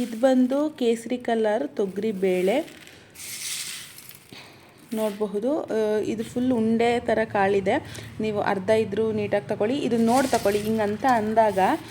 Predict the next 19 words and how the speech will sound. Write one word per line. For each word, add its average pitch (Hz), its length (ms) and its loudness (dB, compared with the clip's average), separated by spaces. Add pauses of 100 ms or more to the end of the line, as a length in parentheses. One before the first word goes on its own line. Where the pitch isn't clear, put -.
(240)
ಕೈಗೆ 233 800 4 (220)
ಇದ್ರದ್ದು 208 680 2
ಹಾಕಿರ್ತಾರಲ್ವ 214 760 0
ಪೌಡ್ರು, 202 360 0
ಅದು 226 140 2
ಅಂಟಬಾರ್ದು. 214 880 0 (420)
So 220 380 6
ಈ 240 140 -4
ಬೇಳೆ 233 360 4
ಥರ 269 160 2
ಇರುತ್ತಲ್ಲ, 254 460 0
ಅದು 254 160 4
ಅಂಟತ್ತೆ 233 560 2
ಕೈಗೆ. 208 520 2 (640)
So 226 380 8 (540)
ಇದನ್ನೆಲ್ಲ 247 380 2 (120)
ತೊಳ್ದು 247 340 8
ಒಣಗಿಸ್ಬಿಟ್ಟು 254 720 2
ನೀವು, 262 360 2